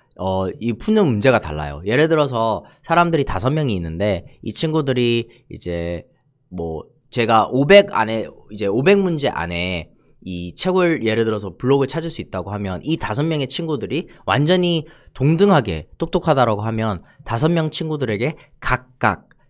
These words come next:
이제 백 문제씩 나눠주겠죠. 그리고 그 백 문제씩 나눠준 친구들을 풀어라고 할 텐데 채굴 풀 같은 경우는 사실 해시량에 달려 있어요. 누구는 문-, 어떻게 보면 누구는 문제를 더 잘 풀고 누구는 좀 덜 떨어진 친구도 있을 수 있는데 그럼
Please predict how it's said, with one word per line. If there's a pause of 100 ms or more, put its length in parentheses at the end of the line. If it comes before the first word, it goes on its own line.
이제
백
문제씩
나눠주겠죠.
그리고
그
백
문제씩
나눠준
친구들을
풀어라고
할
텐데 (240)
채굴
풀
같은
경우는 (120)
사실 (180)
해시량에
달려
있어요.
누구는 (100)
문-,
어떻게
보면
누구는
문제를
더
잘
풀고
누구는
좀
덜
떨어진
친구도
있을
수
있는데 (220)
그럼